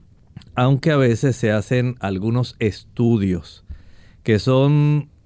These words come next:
útiles para, de acuerdo a la captación de un marcador especial, se practican pruebas que tratan de detectar la presencia de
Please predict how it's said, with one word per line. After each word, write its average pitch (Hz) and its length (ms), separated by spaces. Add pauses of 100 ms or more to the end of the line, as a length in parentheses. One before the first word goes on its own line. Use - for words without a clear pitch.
útiles 147 500
para, 143 420
de 120 140
acuerdo 135 500
a 135 60
la 123 180
captación 123 1200 (240)
de 110 260
un 123 200
marcador 113 960 (440)
especial, 113 840 (680)
se 120 600
practican 120 1000
pruebas 123 800 (500)
que 120 420 (240)
tratan 156 440
de 156 80
detectar 147 800
la 120 280
presencia 147 760
de 131 340